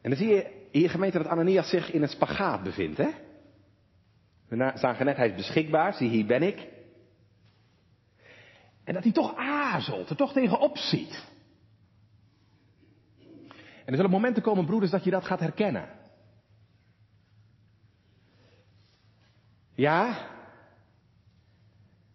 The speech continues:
je wilt de Heere dienen, je wilt beschikbaar zijn, maar soms is de praktijk weer barstig.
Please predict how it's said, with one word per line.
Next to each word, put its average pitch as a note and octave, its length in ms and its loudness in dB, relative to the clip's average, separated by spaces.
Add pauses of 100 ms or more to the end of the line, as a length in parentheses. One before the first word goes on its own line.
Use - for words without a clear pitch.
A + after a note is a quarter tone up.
(240)
je F#2+ 120 -8
wilt A2+ 160 0
de A#2+ 100 -2
Heere B2+ 280 2
dienen, C3 380 0 (1300)
je - 100 -14
wilt A2 160 -2
beschikbaar B2+ 440 -2
zijn, C#3 380 0 (2250)
maar A2 100 -14
soms A#2+ 220 -8
is B2 80 -6
de A#2 60 -10
praktijk B2 600 -6 (140)
weer A2+ 160 -4
barstig. - 680 -8